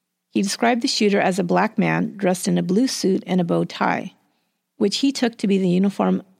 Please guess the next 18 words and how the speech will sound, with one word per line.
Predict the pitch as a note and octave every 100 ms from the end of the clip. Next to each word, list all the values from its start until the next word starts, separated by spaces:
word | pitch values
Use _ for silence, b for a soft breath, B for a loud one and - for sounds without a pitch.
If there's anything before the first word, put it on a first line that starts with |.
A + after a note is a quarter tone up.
| -
of | G3
a |
member | F3 F3 F3+ G3+
of | - F3+
the | F3
Fruit | - F#3
of | F#3+
Islam, | F3 F3 E3 E3 G#3+ - _ _
the | -
security | F3+ F#3 - G3+ A3+
wing | G#3+ F#3 F#3+
of | F#3+
Louis | F3+ E3+ G3
Farrakhan's | - E3 - E3 E3
Nation | E3+ E3 -
of | -
Islam | D#3+ E3+ E3+ D#3
sect. | D#3 - - - -